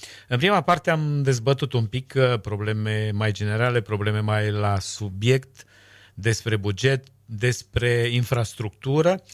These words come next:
și am, eh, promis ascultătorilor că o să începem a doua parte a noastră cu, să vorbim puțin despre învățământul special, despre bugetul alocat în județul nostru pentru acest învățământ, care, cum reamintesc, am spus,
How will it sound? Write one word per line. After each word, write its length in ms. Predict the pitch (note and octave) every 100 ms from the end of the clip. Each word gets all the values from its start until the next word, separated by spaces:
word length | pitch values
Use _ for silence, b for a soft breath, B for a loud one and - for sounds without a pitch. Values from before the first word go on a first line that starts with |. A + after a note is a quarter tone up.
| B B B
și 400 | - - - F#3
am, 260 | F3+ E3+ E3+ E3
eh, 80 | C3+
promis 380 | B2 B2 C#3+
ascultătorilor 720 | D3 - B2+ A#2 G#2+ D3 D#3+
că 80 | -
o 40 | A#2
să 340 | - A#2 A2+
începem 440 | A2 - A#2+ B2+ A2+
a 80 | G#2+
doua 220 | A#2+ A2+
parte 320 | - A#2 -
a 60 | G#2+
noastră 560 | A#2 A#2+ - C3+ D3+ - B B B B B B _
cu, 840 | C3+ D3+ F3+ F#3+ F#3+ F#3 F3+ F3
să 120 | D#3 D3+
vorbim 300 | C#3+ F#3 F#3
puțin 280 | F3 G#3
despre 260 | G#3 G3 F#3
învățământul 480 | F3 E3 F3 F#3 F3
special, 720 | - D3+ - D#3+ C3+ G2+ F2 b b b b b
despre 360 | A#2 C3+ -
bugetul 600 | C#3 C#3 B2+ F3+ E3+ -
alocat 600 | A#2+ A2 G2+ B2+ C#3+ - - - B2+
în 180 | A#2+
județul 480 | G#2+ G#2 B2 A#2+ B2
nostru 400 | A2 B2 B2+ B2+
pentru 300 | G#2+ A2 G#2+
acest 320 | G#2+ - G#2+
învățământ, 480 | A2+ G#2 G2+ G#2+ B2
care, 300 | - B2 A#2+ - _ _
cum 400 | - C#3+ G#3 E3
reamintesc, 640 | A#2 A#2+ A#2 G#2 D3 C#3+
am 120 | A#2 G#2+
spus, 540 | - B2 C#3 E3